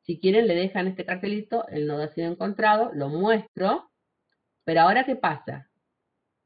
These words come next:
Hay que, claro, ahora tenemos que ingresar el nuevo dato para ese nodo que encontró, entonces lo ingreso, ¿tá? Y al ingresarlo ya lo estoy modificando,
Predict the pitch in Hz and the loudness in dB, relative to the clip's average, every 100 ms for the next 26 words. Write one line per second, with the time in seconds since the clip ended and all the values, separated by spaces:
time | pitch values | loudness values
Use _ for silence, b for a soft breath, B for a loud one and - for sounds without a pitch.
0 | _ - 156 165 151 - - 147 139 - | _ -8 -6 -4 -4 -4 -2 -2 -2 -6
1 | - _ 151 160 190 240 233 214 226 226 | -18 _ 0 4 4 2 2 4 2 2
2 | 185 170 170 185 185 208 165 135 _ _ | -2 -2 -2 -4 0 2 2 -2 _ _
3 | _ _ _ _ _ - 139 147 175 196 | _ _ _ _ _ -8 -4 -2 0 0
4 | 214 214 220 233 226 147 147 165 170 175 | 2 2 2 0 -2 -2 -6 -8 -6 -4
5 | 175 175 160 165 165 214 220 247 349 - | -2 -4 -4 -4 -2 -4 0 0 0 -4
6 | _ _ _ _ _ _ _ _ _ _ | _ _ _ _ _ _ _ _ _ _
7 | _ - 135 127 131 127 139 135 139 156 | _ -10 -8 -6 -8 -8 -8 -6 -4 -2
8 | 190 254 226 - 269 415 _ _ _ _ | 0 0 -2 -2 -4 -4 _ _ _ _
9 | _ _ _ _ _ _ _ _ _ _ | _ _ _ _ _ _ _ _ _ _
10 | 165 190 440 - _ _ _ _ - 160 | -2 -2 -2 -10 _ _ _ _ -4 0
11 | 165 170 208 269 269 214 226 254 196 185 | 2 2 0 -2 0 0 0 -2 -2 -4
12 | 185 185 190 196 165 - - 113 - | -2 -4 -4 -2 -4 -8 -12 -12 -12